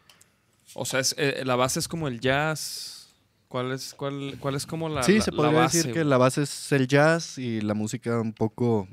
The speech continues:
Speaker 2: No
Speaker 1: O sea,
Speaker 2: va a ser
Speaker 1: si,
Speaker 2: exactamente,
Speaker 1: o sea, si fu-,
Speaker 2: pero
Speaker 1: si fuera una ensalada,
Speaker 2: ambient.
Speaker 1: si fuera una ensalada, güey.
Speaker 2: Pues
Speaker 1: La
Speaker 2: tendría
Speaker 1: le-,
Speaker 2: un poco
Speaker 1: la
Speaker 2: de
Speaker 1: lechuga,
Speaker 2: jazz,
Speaker 1: la
Speaker 2: tendría
Speaker 1: lechuga
Speaker 2: de
Speaker 1: sería el
Speaker 2: un
Speaker 1: jazz.
Speaker 2: poco de ambient,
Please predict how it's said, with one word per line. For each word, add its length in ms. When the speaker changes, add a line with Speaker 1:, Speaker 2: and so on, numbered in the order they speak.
Speaker 2:
No 140
Speaker 1:
O 40
sea, 80
Speaker 2:
va 40
a 20
ser 200
Speaker 1:
si, 20
Speaker 2:
exactamente, 560
Speaker 1:
o 40
sea, 40
si 80
fu-, 40
Speaker 2:
pero 280
Speaker 1:
si 140
fuera 180
una 120
ensalada, 520
Speaker 2:
ambient. 160
Speaker 1:
si 160
fuera 140
una 100
ensalada, 540
güey. 320
Speaker 2:
Pues 240
Speaker 1:
La 60
Speaker 2:
tendría 180
Speaker 1:
le-, 40
Speaker 2:
un 60
poco 200
Speaker 1:
la 40
Speaker 2:
de 80
Speaker 1:
lechuga, 160
Speaker 2:
jazz, 220
Speaker 1:
la 80
Speaker 2:
tendría 120
Speaker 1:
lechuga 160
Speaker 2:
de 160
Speaker 1:
sería 160
el 80
Speaker 2:
un 60
Speaker 1:
jazz. 120
Speaker 2:
poco 260
de 200
ambient, 600